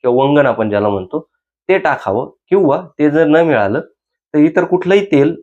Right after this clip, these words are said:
त्या पाण्यामध्ये दोन तीन दिवसानंतर सोडत जा. याच्यामुळे पाण्यावर एक तेलाचा तवंग तयार होतो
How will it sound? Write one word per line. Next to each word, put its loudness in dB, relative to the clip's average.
त्या -2
पाण्यामध्ये 0
दोन 2
तीन -2
दिवसानंतर -2
सोडत 0
जा. -10
याच्यामुळे 0
पाण्यावर 0
एक -4
तेलाचा 0
तवंग 2
तयार 2
होतो -8